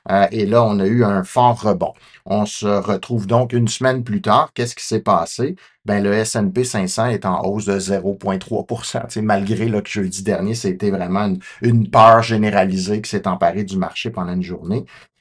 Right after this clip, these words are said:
Le T S X continue de très bien faire, en hausse de deux point sept pour cent. On a eu partiellement le re-, le rebond dans l'or, mais c'est surtout du côté des,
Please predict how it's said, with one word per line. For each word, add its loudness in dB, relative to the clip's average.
Le 2
T 2
S 2
X -2
continue -4
de 2
très -2
bien -2
faire, 2
en -2
hausse -2
de 0
deux -2
point -4
sept -6
pour -8
cent. -2
On 0
a 2
eu -4
partiellement 0
le 2
re-, 0
le 0
rebond 0
dans 4
l'or, 6
mais -4
c'est -6
surtout -8
du -10
côté -2
des, -2